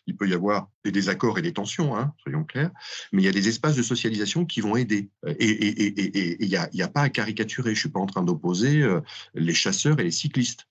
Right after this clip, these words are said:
Voilà. Mais néanmoins, il y a des cultures de l'écologie. Il y en a qui sont très urbaines, hein, soyons clairs. Voilà. Ou en tout cas, qui ont des moteurs urbains ou qui ont des, des facteurs de construction qui sont très urbains. Et d'autres qui sont d'un sentiment rentré, que les fiertés ont été, euh, retranchées,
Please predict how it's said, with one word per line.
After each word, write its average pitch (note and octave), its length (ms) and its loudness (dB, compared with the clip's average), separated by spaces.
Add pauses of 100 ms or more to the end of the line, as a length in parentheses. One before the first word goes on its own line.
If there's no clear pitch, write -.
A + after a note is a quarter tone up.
Voilà. D2 180 -4 (300)
Mais G#2+ 160 4
néanmoins, C3 460 4
il G2+ 40 -2
y F2+ 40 2
a - 20 2
des D#2+ 140 -4
cultures D#3 360 0
de A#2+ 60 2
l'écologie. G2+ 480 0
Il G2 80 2
y G2+ 40 2
en F2 80 2
a F#2 60 -2
qui G2 120 -6
sont F#2+ 120 -4
très D3+ 220 2
urbaines, F2+ 340 2
hein, F#2 60 0
soyons A#2 260 0
clairs. - 280 -6 (200)
Voilà. - 240 -4
Ou G2+ 80 2
en F2+ 60 0
tout - 100 -6
cas, A#2+ 140 0
qui G#2 160 -2
ont F#2+ 80 2
des F2 140 2
moteurs B2+ 440 2
urbains G#2 320 0
ou A#2 80 2
qui F#2+ 120 -2
ont F2 120 0
des, E2 160 -2 (160)
des F2 140 -2
facteurs B2+ 340 -2
de G#2+ 80 0
construction G#2+ 460 -4
qui G#2+ 80 -4
sont F#2 120 -4
très G2+ 180 -2
urbains. E2+ 280 0 (300)
Et G2 100 4
d'autres A#2+ 320 4 (340)
qui G2+ 140 -6
sont A2 320 0
d'un F2+ 140 0
sentiment A2 540 0
rentré, A2+ 640 0
que F#2 100 -2
les E2 100 0
fiertés A#2 480 -2
ont G#2 80 0
été, F#2 400 -2
euh, D#2 180 2
retranchées, G2 680 -2